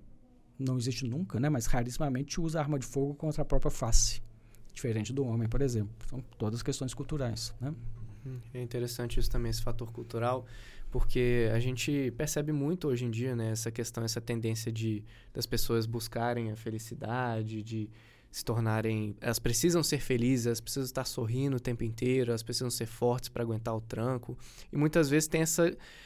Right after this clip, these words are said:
Speaker 2: dificuldade de admitir vulnerabilidade em muitos momentos, né? Às vezes a pessoa tá sofrendo e ela se sente ainda mal por não conseguir estar controlando seu sofrimento, né?
Speaker 1: Sim.
Speaker 2: "Eu deveria estar assim, mas eu não consigo estar assim."
Speaker 1: Sim. É, e nesse aspecto, aí eu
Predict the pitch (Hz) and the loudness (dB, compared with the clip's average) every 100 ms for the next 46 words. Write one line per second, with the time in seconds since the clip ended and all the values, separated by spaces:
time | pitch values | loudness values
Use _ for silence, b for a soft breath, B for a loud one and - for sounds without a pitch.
0 | B B - 143 190 220 180 170 196 175 | B B -4 2 4 6 6 4 4 4
1 | 202 190 180 185 - 214 185 175 151 135 | 4 4 4 2 0 0 2 2 2 2
2 | 131 117 107 107 104 107 107 - 113 107 | 0 2 2 0 -2 -4 -6 -4 -2 -2
3 | 113 - 110 107 B B B - 113 123 | -4 -6 -4 -4 B B B -2 0 0
4 | 139 - 156 160 - 156 - 123 151 208 | 4 4 4 0 0 -2 0 0 0 -2
5 | 240 B B - 147 - - 160 - 156 | -4 B B 2 4 4 2 2 4 4
6 | 165 185 202 - 139 170 180 170 160 175 | 6 4 2 4 8 8 8 8 8 6
7 | 180 160 160 - 151 175 185 185 156 135 | 2 0 -2 -2 0 2 2 4 4 4
8 | 151 151 135 - 131 - 117 107 110 117 | 2 0 -4 -2 -4 0 0 0 0 -2
9 | 107 - 120 107 120 135 123 135 127 147 | -2 -2 -2 0 2 4 4 4 4 2
10 | - - 143 139 - - 113 113 117 117 | 0 -2 -2 -4 -4 -2 -2 -2 -2 0
11 | 120 123 127 127 131 - 120 113 113 107 | 0 0 -2 -4 -6 -4 -4 -4 -4 -4
12 | 107 110 120 110 113 - 117 113 113 113 | -6 -8 -8 -8 -8 -8 -4 -2 -2 -4
13 | - B B B - - 113 131 156 - | -6 B B B -8 -4 0 4 4 4
14 | 147 - 135 151 170 156 113 113 107 | 4 4 4 2 0 -2 -2 -2 -4